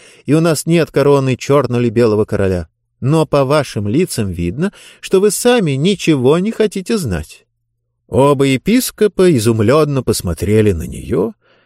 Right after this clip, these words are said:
потом друг на друга. И друг на друга смотрели они очень долго.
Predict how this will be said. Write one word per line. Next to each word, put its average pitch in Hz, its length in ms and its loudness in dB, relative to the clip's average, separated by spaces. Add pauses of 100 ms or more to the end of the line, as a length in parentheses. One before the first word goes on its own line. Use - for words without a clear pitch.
(120)
потом 170 380 -2
друг 139 240 -4
на 85 120 -8
друга. 90 500 -10 (600)
И 131 600 0 (100)
друг 127 400 0
на 110 160 0
друга 123 380 0
смотрели 104 520 0
они 98 200 0
очень 95 540 -2
долго. - 500 -12